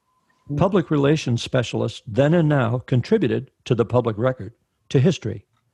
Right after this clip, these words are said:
Speaker 2: The savvy man at the top who leveraged the power of the public pen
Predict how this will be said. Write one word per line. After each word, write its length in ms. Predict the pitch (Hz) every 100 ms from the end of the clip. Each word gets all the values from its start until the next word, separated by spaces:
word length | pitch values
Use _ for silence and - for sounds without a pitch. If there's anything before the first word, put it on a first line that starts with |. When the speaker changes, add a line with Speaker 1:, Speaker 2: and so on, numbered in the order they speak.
| _ _ _ _ _ -
Speaker 2:
The 80 | 131
savvy 400 | 139 143 131 113
man 300 | 117 151 170
at 80 |
the 100 | 170
top 440 | - 165 120 - - _ _ _
who 120 | 117
leveraged 440 | 113 143 151 127
the 100 | 110
power 360 | - 143 156 151
of 140 | 143
the 80 | 110
public 400 | - 139 156 -
pen 360 | 143 123 131